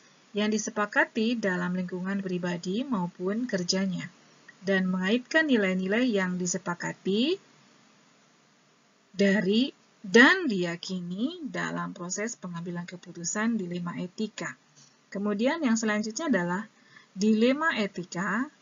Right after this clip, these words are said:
versus bujukan moral. Nah, pertama, tujuannya adalah membedakan dilema etika atau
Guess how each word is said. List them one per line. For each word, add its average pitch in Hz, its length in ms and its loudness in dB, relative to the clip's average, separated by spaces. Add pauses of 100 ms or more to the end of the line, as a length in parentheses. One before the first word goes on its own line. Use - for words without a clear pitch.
(440)
versus 233 480 0
bujukan 190 480 0
moral. 214 400 0 (800)
Nah, 175 240 -8
pertama, 240 800 2
tujuannya 226 480 2
adalah 202 240 4
membedakan 226 1040 2 (1200)
dilema 220 640 4
etika 190 640 -2
atau 180 240 -8